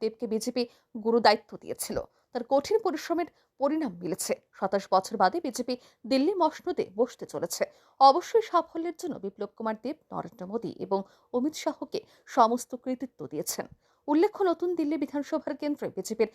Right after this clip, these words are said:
প্রার্থী হয়ে প্রচার করেন ত্রিপুরার প্রাক্তন মুখ্যমন্ত্রী ও সাংসদ বিপ্লব কুমার দেব। এই কেন্দ্রে আপ প্রার্থী দিল্লির প্রাক্তন মুখ্যমন্ত্রী অরবিন্দ কেজরিওয়াল। হেরে গেলেন অরবিন্দ কেজরিওয়াল,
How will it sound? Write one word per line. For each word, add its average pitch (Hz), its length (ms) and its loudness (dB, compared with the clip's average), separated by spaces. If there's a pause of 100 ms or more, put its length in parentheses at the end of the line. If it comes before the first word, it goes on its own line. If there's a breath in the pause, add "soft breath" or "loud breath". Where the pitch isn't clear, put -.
(240 soft breath)
প্রার্থী 247 420 4
হয়ে - 280 -6
প্রচার 208 360 -4
করেন - 280 -10
ত্রিপুরার 208 400 0 (300 soft breath)
প্রাক্তন 262 480 4
মুখ্যমন্ত্রী 330 600 -6
ও - 100 -10
সাংসদ 220 480 -10 (360)
বিপ্লব - 340 -4
কুমার 175 280 -4
দেব। 170 120 2 (300)
এই 214 80 -4
কেন্দ্রে 214 420 4 (120)
আপ 269 260 0
প্রার্থী 285 360 0
দিল্লির 196 300 -4
প্রাক্তন 208 460 0
মুখ্যমন্ত্রী 285 580 -4 (320)
অরবিন্দ 233 340 2
কেজরিওয়াল। - 480 0 (360)
হেরে 370 160 6
গেলেন 330 220 2 (120)
অরবিন্দ 226 400 -2
কেজরিওয়াল, - 400 -2